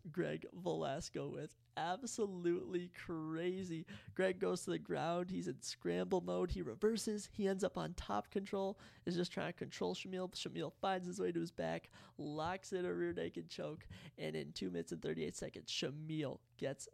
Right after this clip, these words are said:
the victory. He improves to eleven and oh. Just absolutely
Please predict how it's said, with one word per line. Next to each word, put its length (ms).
the 140
victory. 460
He 100
improves 460
to 260
eleven 1000
and 440
oh. 400
Just 320
absolutely 400